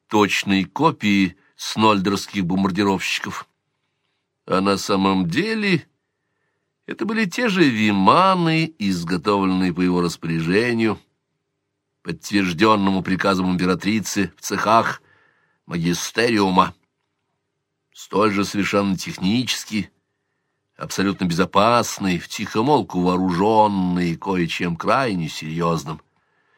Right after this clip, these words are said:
Так было гораздо удобнее передвигаться по своим разросшимся владениям, нежели по старинке, верхом,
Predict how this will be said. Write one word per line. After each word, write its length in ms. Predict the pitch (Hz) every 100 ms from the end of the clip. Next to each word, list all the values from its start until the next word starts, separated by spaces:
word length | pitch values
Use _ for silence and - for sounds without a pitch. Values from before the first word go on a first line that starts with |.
| _ _ _ _ _ _ _ _ _ 208
Так 240 | 247 208
было 360 | 180 226 233 208
гораздо 500 | 165 170 180 156 160
удобнее 640 | 160 151 220 185 110 101
передвигаться 1040 | 98 107 101 98 92 98 95 98 - - 95
по 100 | 98
своим 380 | - 101 98
разросшимся 1000 | 98 101 92 101 92 - 101 92 - 98
владениям, 840 | 90 92 92 123 214 202 180 175 - 98
нежели 480 | 95 135 147 98
по 120 | 87 90
старинке, 720 | - 90 87 95 87 92 82 - - - -
верхом, 760 | 73 87 - - 143 180 170